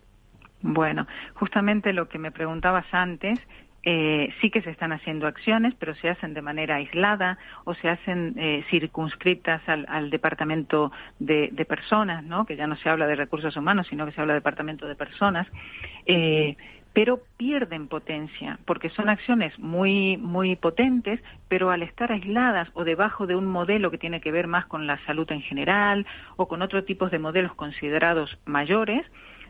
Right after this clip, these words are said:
eh, pierden, pierden potencia y pierden sentido. Lo que plantea este libro es justamente crear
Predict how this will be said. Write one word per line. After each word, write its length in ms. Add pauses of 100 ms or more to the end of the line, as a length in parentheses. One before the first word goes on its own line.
eh, 500
pierden, 460 (260)
pierden 280
potencia 380
y 40
pierden 400
sentido. 500 (320)
Lo 160
que 80
plantea 380
este 240
libro 460 (340)
es 100
justamente 640
crear 540